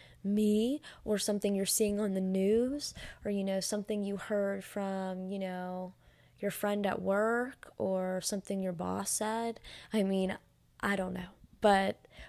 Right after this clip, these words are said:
whatever it is, just, I always encourage you to, like, look into stuff that you're interested in and, you know, take everything with a grain of salt.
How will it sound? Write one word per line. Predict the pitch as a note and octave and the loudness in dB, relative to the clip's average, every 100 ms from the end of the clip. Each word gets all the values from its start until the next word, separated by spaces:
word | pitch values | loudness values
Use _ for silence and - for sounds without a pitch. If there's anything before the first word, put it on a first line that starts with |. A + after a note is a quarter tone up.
| - | -4
whatever | A#3 - C4+ C#4+ | 0 2 6 6
it | |
is, | C4 A3+ A3 - | 6 2 0 -2
just, | G#3 - - | -2 -4 -4
I | G#3 A3 A#3 A#3+ B3 C4 - - - | -2 0 0 2 0 -2 -12 -20 -4
always | G#3+ A3+ A#3+ | 0 0 0
encourage | C4+ - F3+ F#3+ F#3+ | -2 0 0 0 -2
you | A3 A3 | -2 -4
to, | G#3+ G#3 | -4 -4
like, | G3 F#3+ - - - - _ | -2 -4 -8 -16 -20 -20 _
look | G3 G3 - | 0 0 0
into | - - | -4 -4
stuff | - - - | -4 -4 -4
that | - | -6
you're | - - | -4 -4
interested | - - - - - - | -4 -6 -6 -6 -4 -6
in | - - - A3+ G3 | -6 -8 -10 -10 -6
and, | G3+ F#3 F#3 F3+ F#3 F3+ - - - - - - _ | -4 -2 -4 -4 -6 -10 -18 -20 -20 -20 -20 -20 _
you | B3+ | 2
know, | C4 | 6
take | - F4+ - | 8 8 6
everything | A3+ A3+ G#3+ A3 F#3+ - G3+ G3+ F#3+ | 6 6 6 0 0 2 2 4 0
with | F3+ F#3+ F#3 - | 2 0 0 -4
a | |
grain | F#3+ F#3 F#3+ F#3 F3+ - | -2 -2 0 0 -4 -6
of | F#3+ | -8
salt. | - - - - B3+ | -6 -4 -4 -6 -12